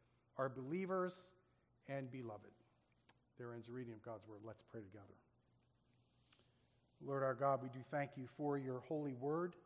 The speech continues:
We thank you that your word addresses every single area of our lives, Lord, from things that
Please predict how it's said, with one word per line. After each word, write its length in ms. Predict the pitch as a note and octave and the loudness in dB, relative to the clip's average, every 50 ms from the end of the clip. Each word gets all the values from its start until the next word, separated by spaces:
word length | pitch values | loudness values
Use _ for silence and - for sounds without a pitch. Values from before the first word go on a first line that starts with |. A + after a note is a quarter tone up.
| - - - - - _ _ _ _ | -20 -20 -20 -20 -20 _ _ _ _
We 60 | - - - | -14 0 4
thank 260 | F3+ F3 F3+ F3 F3 | 6 6 6 4 2
you 140 | E3 D3+ C#3 | 0 4 8
that 260 | D3+ D3+ D#3 D3+ D3 | 10 10 10 8 6
your 120 | D3 D3+ | 0 0
word 300 | C#3+ D3+ E3 E3+ E3+ D#3+ | 0 2 2 4 4 2
addresses 680 | D3+ C#3 B2+ D3+ D#3+ D#3+ D3+ - D#3 C#3 C3+ B2 A#2 C#3+ - | 0 0 2 2 4 4 2 0 -2 -2 -2 -4 -6 -2 -2
every 440 | D3+ D3+ D3+ D#3 D#3 D3+ D3+ D3 C#3 - - - | 0 0 2 2 2 2 2 0 -4 -8 -8 -4
single 400 | - E3 E3 D3+ D3 C#3 C#3 C#3 | -2 -2 0 2 0 0 0 0
area 380 | - C#3+ D3 D3+ D3+ C#3 C3 B2 A#2+ B2 | 0 2 2 2 2 2 0 -2 -2 -2
of 140 | B2+ A#2 | -2 0
our 160 | B2 A#2+ A#2 A2+ | 0 0 0 0
lives, 680 | A#2 A#2+ B2+ B2+ A#2+ A2+ A#2+ - - - - - - - | 0 2 2 2 0 -2 -6 -14 -18 -20 -20 -18 -14 -10
Lord, 240 | B2 B2 B2 A#2+ A#2+ A#2+ - | -8 -6 -6 -6 -6 -8 -12
from 120 | - A2+ A2+ - | -16 -18 -12 -10
things 380 | - C#3 C3+ C3 B2+ A#2+ - - - | -8 -6 -6 -6 -6 -8 -10 -10 -10
that 200 | A2+ G#2+ G#2+ | -10 -10 -10